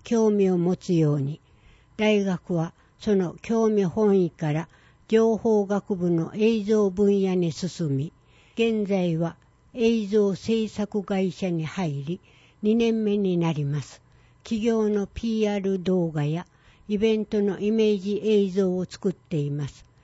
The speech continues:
動画制作のため、ドローンの免許も取得しました。ゲームは今でも趣味であり、最近は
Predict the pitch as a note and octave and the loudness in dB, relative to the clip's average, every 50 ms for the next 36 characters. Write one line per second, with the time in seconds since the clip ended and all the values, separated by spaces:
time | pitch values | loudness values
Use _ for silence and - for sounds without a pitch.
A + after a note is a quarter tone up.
0 | _ - - _ _ - G#3+ A3 A3+ A3 G3 G#3+ G#3 F#3 - - A3+ A3 G#3 F#3 | _ -20 -20 _ _ -2 0 2 2 2 0 -2 -4 -4 -2 -2 0 0 0 -2
1 | - G#3+ G3 - - G3+ F#3+ F3+ F3 D#3+ - E3+ D#3+ D#3+ D#3 E3+ F#3+ - _ _ | -4 -6 -6 -6 -4 -4 -2 -2 -2 -4 -6 -4 -4 -2 -4 -4 -6 -10 _ _
2 | _ _ _ _ _ _ _ - F#3 G3+ G#3 G#3+ A3 A3 A3 A3 G#3+ G#3+ G#3 G3+ | _ _ _ _ _ _ _ -4 0 0 2 2 2 2 0 0 0 0 0 0
3 | G3+ G#3 G3+ G3+ G3 F#3+ - - F#3 E3+ F3 E3+ D#3+ - - - - G3 F3+ - | 0 0 0 0 0 -2 -2 -4 -4 -2 -2 -4 -4 -6 -10 -10 -8 -8 -8 -6
4 | - E3+ - - E3+ D#3+ D3+ C#3+ A#2+ - - - - D3 C#3+ - _ _ _ _ | -6 -8 -8 -8 -6 -6 -6 -6 -6 -10 -14 -16 -16 -18 -18 -18 _ _ _ _
5 | _ - - _ _ - F#3 G3+ G#3 G3+ F#3+ F3 E3+ D#3+ D#3 D#3+ D#3 - - _ | _ -20 -20 _ _ -6 -2 0 0 0 0 0 -2 -2 -2 -4 -6 -8 -12 _
6 | _ - - _ _ - G3+ G3+ G#3+ G#3+ G#3 F#3 G#3 G3+ G3+ F3+ E3+ - - - | _ -20 -20 _ _ -4 -2 0 0 0 0 -2 -2 -2 -2 -4 -4 -6 -6 -4
7 | G#3+ G#3 G3 F#3 E3+ D#3 E3 D#3 D3+ D3 D3 D#3 D#3+ - _ _ _ _ _ _ | -2 0 0 0 -2 -2 -2 -2 -2 -2 -4 -6 -8 -12 _ _ _ _ _ _
8 | _ _ - - G#3 G#3 G#3 G3+ - _ - G3+ F#3 E3+ D#3+ E3 E3+ E3+ E3+ | _ _ -8 -4 -2 -2 -2 -4 -6 _ -4 -2 0 0 0 0 -2 -2 -6